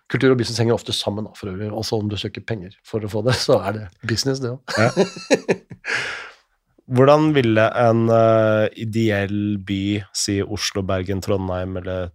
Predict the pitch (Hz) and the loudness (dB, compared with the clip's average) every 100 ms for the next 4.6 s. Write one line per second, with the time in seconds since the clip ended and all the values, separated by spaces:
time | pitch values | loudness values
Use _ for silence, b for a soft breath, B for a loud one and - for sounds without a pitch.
0 | - 101 95 - 95 92 95 - - - | -10 -8 -4 -4 -4 -4 -8 -12 -8 -4
1 | 95 92 90 90 90 92 98 b b b | -4 -4 -4 -8 -8 -8 -10 b b b
2 | b - - - - - 113 104 92 87 | b -4 0 0 0 0 2 2 0 -6
3 | - _ 87 98 92 90 - 95 92 90 | -12 _ -4 -2 -2 -6 -8 -8 -8 -8
4 | 90 87 - - 95 87 | -10 -12 -14 -12 -10 -10